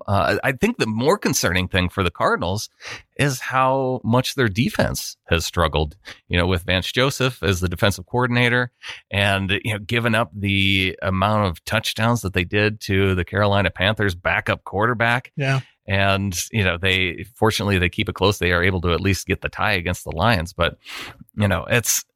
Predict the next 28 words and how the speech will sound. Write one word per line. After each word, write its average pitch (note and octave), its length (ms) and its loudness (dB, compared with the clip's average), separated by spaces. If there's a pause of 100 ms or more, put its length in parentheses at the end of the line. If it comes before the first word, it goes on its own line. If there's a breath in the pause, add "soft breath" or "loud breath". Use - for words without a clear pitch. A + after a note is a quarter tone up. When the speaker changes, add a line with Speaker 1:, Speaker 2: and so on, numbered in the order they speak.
(260)
Speaker 1:
for C#3 160 0
their C3+ 180 2
defense G#2+ 640 0
to G2+ 120 0
be G2+ 340 2
giving G#2 320 0
up G#2 160 0
what G#2 240 -4
they F#2 140 0
have G2+ 280 0
been, E2 320 0 (340)
I F#2 140 -2
would B2 160 -2
be G2+ 160 0
very A2 360 2
concerned A2 440 0
as F#2+ 100 0
a F2+ 60 -4
Cardinals B2+ 380 0
fan, F#2+ 240 0
more A#2+ 200 2
so A2+ 200 0
on F#2+ 120 2
that A2 160 0
side D#2+ 160 0
of D2+ 60 -2
the D2 60 0
football. B1+ 420 -2